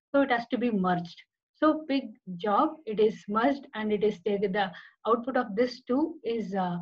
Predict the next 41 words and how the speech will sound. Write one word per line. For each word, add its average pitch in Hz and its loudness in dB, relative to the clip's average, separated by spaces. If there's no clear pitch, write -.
uh, 202 -2
merged 269 4
and 220 -2
it 214 -2
has 202 -4
taken 220 -2
as 202 -2
an 339 0
input 233 -6
for 208 -6
the 240 -2
another, 214 0
another 208 -2
MapReduce 175 -4
job. 294 -2
And 269 6
again, 269 4
this, 302 2
uh, 180 0
output 240 -2
is 240 2
taken 214 -4
as 196 -6
input 196 -4
to 202 -2
the 233 -2
another, 208 -4
uh, 170 -2
job 185 0
or 185 -2
action, 175 -4
the 285 -4
big 185 -4
job. - -18
So 294 0
this 311 0
we 320 4
called 233 2
as 220 -4
a 233 -2
workflow. 180 -6